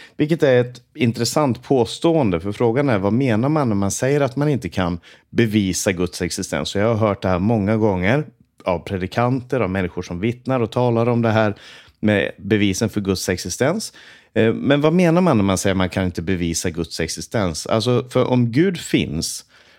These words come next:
och han på något sätt har gjort sig känd, alltså Gud inte bara är n-, utanför universum, eh, så kan hans existens naturligtvis bevisas. Alltså om Gud gör ett under,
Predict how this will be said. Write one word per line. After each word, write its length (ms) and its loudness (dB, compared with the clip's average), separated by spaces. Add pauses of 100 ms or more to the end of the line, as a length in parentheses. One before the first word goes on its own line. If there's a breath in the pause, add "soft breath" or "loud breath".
(140 soft breath)
och 120 0
han 160 2
på 120 0
något 400 2
sätt 340 -4
har 120 0
gjort 300 -2
sig 240 -2
känd, 500 -2
alltså 280 -6
Gud 360 -2
inte 220 -4
bara 420 0
är 220 -2 (640 soft breath)
n-, 500 -4
utanför 880 0
universum, 840 2 (400 loud breath)
eh, 240 2 (380 loud breath)
så 240 -4
kan 480 2
hans 500 0
existens 680 -4
naturligtvis 1040 -2
bevisas. 760 -4
Alltså 280 0
om 160 0
Gud 260 2
gör 160 2
ett 160 -2
under, 600 0